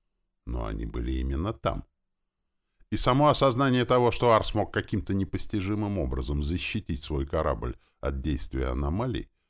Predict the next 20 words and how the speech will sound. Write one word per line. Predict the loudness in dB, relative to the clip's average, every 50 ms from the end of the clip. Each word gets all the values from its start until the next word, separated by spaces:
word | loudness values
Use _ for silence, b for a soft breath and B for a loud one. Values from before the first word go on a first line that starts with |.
| _ _ _ _ -10
просто | -8 -8 -8 -8 -8 -8
сводило | -8 -6 -4 -4 -4 -2 -4 -6 -6 -6 -8
её | -8 -10 -10
с | -10 -10
ума. | -10 -10 -10 -12 -14 -18 _ _ _ _ _ _ _ _ _ _ _ _ _ _ _ _ _ _ _ _ _ _ _ _ _ _ _ _ _ _ _ _ _ _ _ _
Она, | -6 -4 -2 -2 -2
конечно | -4 -4 -2 -2 -2 -2 -2 -4 -4
же, | -4 -6 -8
слышала | -6 -6 -8 -6 -6 -6 -6 -6 -4
различные | -4 -6 -6 -6 -6 -8 -8 -8 -8 -6 -6
истории | -8 -6 -6 -6 -4 -4 -4 -4
и | -4
легенды | -4 -6 -6 -6 -6 -6 -8 -8
про | -8 -8 -10 -8
поющих, | -6 -4 -4 -2 -2 -4 -4 -6 -8 -8 -10 -10
которые | -8 -8 -6 -6 -6 -6 -6 -4
могли | -4 -4 -4 -4 -4 -6 -6
находить | -6 -6 -6 -6 -6 -4 -4 -6 -4 -4
решение | -4 -4 -4 -4 -4 -4 -2 -2 -2 -4 -2
там, | -2 -2 -2 -2 b